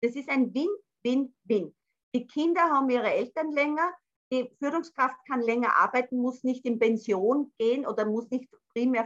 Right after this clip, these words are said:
vorrangig in Pension gehen. Somit wird auch das Pensionssystem, ähm, geschont, wenn man das so nennen will.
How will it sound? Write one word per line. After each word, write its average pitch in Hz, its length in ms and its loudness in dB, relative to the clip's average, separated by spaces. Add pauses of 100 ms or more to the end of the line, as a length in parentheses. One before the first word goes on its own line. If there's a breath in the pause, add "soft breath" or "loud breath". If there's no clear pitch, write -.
vorrangig 220 540 0
in 226 100 -4
Pension 208 420 -4
gehen. 240 220 0 (460 soft breath)
Somit 226 400 -2
wird 220 260 -2
auch - 160 -4
das 220 140 -10
Pensionssystem, 240 1120 -4 (180)
ähm, 214 480 -2 (280)
geschont, 254 440 0 (120)
wenn 233 120 -8
man 233 140 -4
das 240 160 -2
so 233 80 0
nennen 226 380 -2
will. 269 180 -6